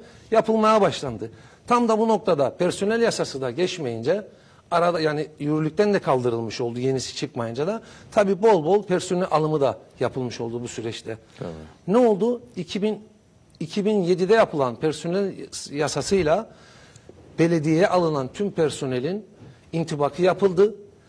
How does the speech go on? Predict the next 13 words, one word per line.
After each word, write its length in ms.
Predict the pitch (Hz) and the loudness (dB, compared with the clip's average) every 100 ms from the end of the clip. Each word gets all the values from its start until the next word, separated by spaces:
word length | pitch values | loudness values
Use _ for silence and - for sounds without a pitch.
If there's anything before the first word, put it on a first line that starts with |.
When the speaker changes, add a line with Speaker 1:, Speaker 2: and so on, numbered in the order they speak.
| _ _ - _ - | _ _ -20 _ -4
Speaker 1:
Tekrardan 540 | 151 131 190 190 226 202 | 0 4 4 4 4 4
değiştirilerek 680 | 185 - 170 151 143 190 - - | 4 2 -2 2 2 2 0 -8
iki 240 | - 185 | -2 2
bin 240 | 180 180 - | 2 0 4
on 120 | 233 | 6
yılında 560 | 208 151 147 165 233 247 - - - | 6 4 2 2 0 -2 -14 -12 2
artık 360 | 208 - 190 175 | 2 2 -2 -2
buna 280 | 180 233 247 | -2 -2 -6
son 240 | - 233 196 | 0 2 4
hali 220 | 175 233 | 2 4
verilmiş 440 | 208 185 180 - | 6 4 2 0
oldu 280 | 135 123 | -2 -2
ve 40 | 196 | -2